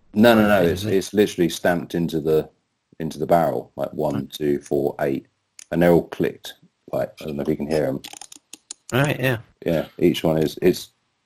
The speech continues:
Speaker 1: I mean, no one's written them on with a Sharpie or something. Let's just put it like that. <laughs> I don't. I, yeah, I don't know how to, how to,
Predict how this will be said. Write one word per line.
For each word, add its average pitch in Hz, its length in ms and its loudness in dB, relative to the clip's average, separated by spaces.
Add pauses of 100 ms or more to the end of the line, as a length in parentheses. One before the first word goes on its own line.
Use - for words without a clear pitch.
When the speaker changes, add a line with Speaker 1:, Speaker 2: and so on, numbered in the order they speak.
Speaker 1:
I 90 40 -2
mean, 92 160 6
no 104 140 8
one's 85 260 4
written 85 240 2
them 82 160 0
on 80 180 0
with 80 140 -2
a 76 60 -4
Sharpie - 440 -6
or - 40 -10
something. - 340 -12 (120)
Let's - 160 -14
just - 120 -10 (340)
put 78 120 -2
it - 80 -2
like 69 160 0
that. - 1600 -4 (180)
<laughs> - 260 -20
I 87 100 2
don't. - 180 4
I, 90 120 4
yeah, 80 200 4
I 78 60 0
don't 90 160 0
know 85 120 2
how 87 200 2
to, - 180 -10 (1000)
how 87 160 0
to, 80 300 -2